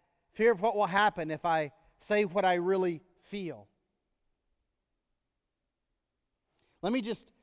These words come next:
throw out three types of fear that I think fuel our inability to live in rhythm.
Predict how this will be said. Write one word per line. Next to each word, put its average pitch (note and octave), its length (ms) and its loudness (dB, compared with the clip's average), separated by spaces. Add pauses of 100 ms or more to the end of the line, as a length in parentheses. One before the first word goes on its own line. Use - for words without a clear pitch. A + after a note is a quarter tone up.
(320)
throw G#3 180 6
out G3 260 6
three G3 420 -2 (1080)
types G3+ 400 0
of F3 100 -4
fear F3+ 300 2
that D#3 180 0
I E3 120 2
think D3+ 440 -10 (1300)
fuel G#3+ 560 2
our F3+ 200 8
inability F#3 680 0
to E3+ 120 -8
live D#3 560 0 (500)
in D#3 280 -4
rhythm. C#3+ 320 -2